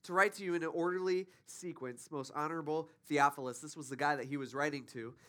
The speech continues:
"So that you, Theophilus, so that you may know the certainty of the things about which you have been instructed." He's saying, "I went through and I carefully investigated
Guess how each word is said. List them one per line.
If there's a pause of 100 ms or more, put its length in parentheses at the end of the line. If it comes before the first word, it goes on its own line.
(100)
"So
that
you,
Theophilus,
so
that
you
may
know
the
certainty
of
the
things
about
which
you
have
been
instructed." (960)
He's
saying,
"I
went
through
and
I (100)
carefully (440)
investigated